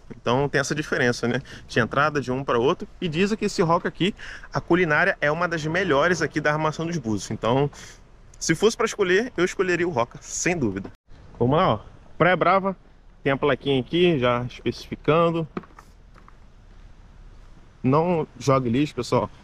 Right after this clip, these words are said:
Cuide do que é nosso e leve o seu lixo com você. Então, não só na Praia Brava, mas todas as praias de Búzios, do mundo inteiro. Trouxe a lixinho, o pessoal leva pra casa, tá bom? Vamos ter essa conscientização ambiental. Aqui a nossa entradinha, ó, essa escada, ela foi feita, tempo,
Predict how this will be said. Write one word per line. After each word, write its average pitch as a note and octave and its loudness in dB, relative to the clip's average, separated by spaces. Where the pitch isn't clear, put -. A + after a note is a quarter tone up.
Cuide F3 6
do E3 0
que - -4
é E3+ 0
nosso B2+ 0
e B2+ -2
leve B2+ 0
o D3 -6
seu - -4
lixo C3+ -4
com D3 -2
você. A#2+ 0
Então, A2+ -2
não D#3+ 2
só G3+ 0
na C#4 0
Praia F3+ 2
Brava, D#3 0
mas E3 0
todas F#3+ -4
as F3+ -2
praias D#3 2
de D3 -4
Búzios, D3 -4
do A#3+ 0
mundo A#3+ 4
inteiro. A3+ 2
Trouxe D#3+ 0
a G#3+ 4
lixinho, G#3 0
o - -4
pessoal F#3 2
leva D#3+ 2
pra - -2
casa, D3+ 0
tá C#3+ -2
bom? C3+ -4
Vamos C3+ -2
ter - -2
essa - -4
conscientização - -2
ambiental. B2 0
Aqui C3 -2
a E3+ 2
nossa F3 0
entradinha, D#3 0
ó, G#2 -4
essa B2 -2
escada, D3 -4
ela C3 2
foi C#3 0
feita, C#3 0
tempo, D#3 -4